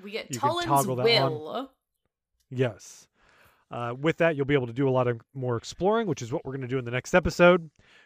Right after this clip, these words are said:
Speaker 2: We are gonna go ahead and unlock a new region just, uh, northeast of where we're at now, between Death Mountain and the, uh,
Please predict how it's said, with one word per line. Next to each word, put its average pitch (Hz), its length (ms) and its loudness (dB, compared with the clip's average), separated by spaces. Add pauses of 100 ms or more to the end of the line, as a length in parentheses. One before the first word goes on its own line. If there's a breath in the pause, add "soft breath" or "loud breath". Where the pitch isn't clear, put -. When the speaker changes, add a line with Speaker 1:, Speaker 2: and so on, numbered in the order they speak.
(140 soft breath)
Speaker 2:
We 202 300 -2
are 180 120 2
gonna 185 200 -2
go 170 160 6
ahead 170 420 4
and 139 580 -4 (280)
unlock 185 500 4
a 202 60 4
new 190 180 2
region 180 580 2 (440)
just, 160 360 -2
uh, 165 400 4
northeast 160 1500 -6
of 143 340 -2
where 147 300 2
we're 143 140 2
at 135 220 2
now, 120 240 -4
between 151 680 -6 (380 soft breath)
Death 180 240 2
Mountain 147 560 -2
and 127 320 -6
the, 123 280 -2
uh, 117 280 -2